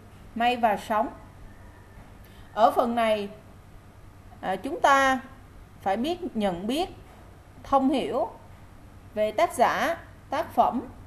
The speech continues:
thể thơ, phương thức biểu đạt chính, ngôi kể, nội dung của văn bản,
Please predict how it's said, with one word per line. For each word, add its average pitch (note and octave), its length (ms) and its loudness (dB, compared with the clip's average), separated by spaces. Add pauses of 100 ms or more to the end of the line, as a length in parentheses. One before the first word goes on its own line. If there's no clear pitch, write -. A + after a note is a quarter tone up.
(380)
thể F#3+ 280 0
thơ, D4+ 360 4 (500)
phương D4 240 -4
thức F#4+ 240 -2
biểu F#3 180 -2
đạt A3 180 0 (100)
chính, C4+ 220 0 (600)
ngôi C#4+ 380 6
kể, G#3 380 6 (800)
nội F#3+ 380 4
dung D#4 260 2 (240)
của D#3+ 140 -4
văn C#4 220 0
bản, A#3 320 0